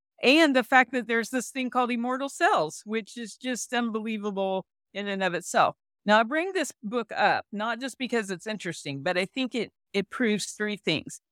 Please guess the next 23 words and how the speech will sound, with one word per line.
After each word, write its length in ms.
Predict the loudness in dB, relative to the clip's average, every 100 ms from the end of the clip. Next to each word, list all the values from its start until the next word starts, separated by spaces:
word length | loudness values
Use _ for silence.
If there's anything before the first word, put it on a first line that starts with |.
| _ -6
A 60 |
lot 240 | 6 8 8
of 80 | 4
people 360 | -4 -2 0
will 100 | 0
say, 380 | 2 4 6 4
you 100 | 2
know, 280 | -2 -2 -2
like, 300 | 0 -2 -4 _ _ _
"Yeah, 160 | -10 -10 _ -4
a 100 | -2
book 240 | 2 2 4
has 260 | 4 2 0
to 100 | -4
be, 520 | 0 0 -2 -4 -6 -14 _ _ _ _ _ _ _ _
it 80 | -4
has 240 | 2 2 2
to 80 |
be 120 | -4 -4
something 460 | 2 2 2 2
everybody's 540 | 4 4 4 2 -2 -8
interested 560 | -10 -12 -14 -14 -14
in." 260 | -12 -12 -16